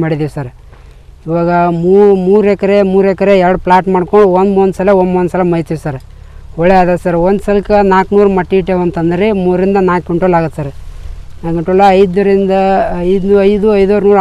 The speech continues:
ಆರ್ನೂರು ತನಕ ರೇಟ್ ಸಿಗುತ್ತೆ ಸರ್ ಇದಕ್ಕೆ. ಮತ್ತೆ ಎರಡು, ಎರಡೂವರೆ ಲಕ್ಷ ತನಕ ಒಂದ್ ಬೆಳೆಗೆ ಆಗುತ್ತೆ ಸರ್.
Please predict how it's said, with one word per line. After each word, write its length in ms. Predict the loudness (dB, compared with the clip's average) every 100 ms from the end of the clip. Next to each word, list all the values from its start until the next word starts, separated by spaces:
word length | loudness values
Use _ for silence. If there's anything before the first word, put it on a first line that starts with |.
| 2
ಆರ್ನೂರು 300 | 2 0 -2
ತನಕ 160 | -2 -2 -2
ರೇಟ್ 140 | -4
ಸಿಗುತ್ತೆ 220 | -6 -10 -8
ಸರ್ 100 | -8
ಇದಕ್ಕೆ. 260 | -8 -6 -6 -8 -20 -20 -20 -20 -12
ಮತ್ತೆ 220 | -10 -2 2 4
ಎರಡು, 160 | 4 4
ಎರಡೂವರೆ 280 | 2 2 0 -2
ಲಕ್ಷ 140 | -4 0
ತನಕ 160 | 2 4 4
ಒಂದ್ 100 | 2
ಬೆಳೆಗೆ 200 | 2 4 2
ಆಗುತ್ತೆ 180 | 0 -4
ಸರ್. 120 | -6